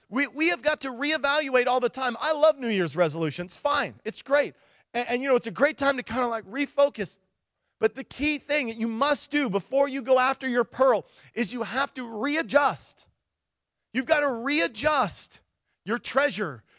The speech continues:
You've gotta readjust your center, your focus. What are you centered on? You know what? None of us, none of us are immune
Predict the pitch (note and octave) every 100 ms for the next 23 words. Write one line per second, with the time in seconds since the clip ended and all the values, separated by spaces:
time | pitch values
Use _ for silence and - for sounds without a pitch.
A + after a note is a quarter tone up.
0 | _ A#3 G#3 D4 C4 C4 D#4 A3 D4 C4
1 | - B3 - - C#4 - G#3+ C#3 A2 _
2 | _ _ _ A3 - - C#4+ - G#3+ F3
3 | - _ - B3+ C#4 C#4 - D4 D4+ C#4
4 | G3+ C#3+ A2 _ _ - D4 D#4 C#4 D4+
5 | B3+ A#3 D4+ F4 D4 F3+ E3 A#2+ - -
6 | - _ - A3+ D#4 E4 D4 F#3 D3+ G#2
7 | D#2+ - - _ _ _ _ _ _ _
8 | _ A3+ C4 B3+ C#4 E4 C#4+ D3+